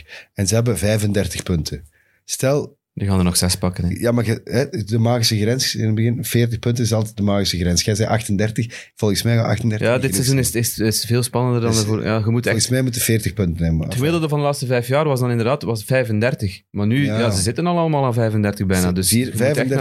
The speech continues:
Speaker 1: vijfendertig,
Speaker 2: gaat echt naar die
Speaker 1: vierendertig
Speaker 2: veertig
Speaker 1: en
Speaker 2: moeten mikken,
Speaker 1: vierendertig.
Speaker 2: ja.
Speaker 1: Dus ze-, ik, ik gok op veertig, dat je veertig moet hebben om ze te geraken.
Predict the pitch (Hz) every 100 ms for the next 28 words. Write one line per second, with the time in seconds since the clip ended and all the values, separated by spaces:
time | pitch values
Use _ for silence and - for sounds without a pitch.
0 | 117 82 87 113 113 120 131 120 120 117
1 | 107 107 98 90 85 85 90 - - -
2 | _ 113 - - - - 90 - - 101
3 | - 113 117 - - - 170 - - -
4 | 113 117 - - 135 139 107 95 90 127
5 | 151 110 113 117 110 104 95 - 92 90
6 | 87 82 -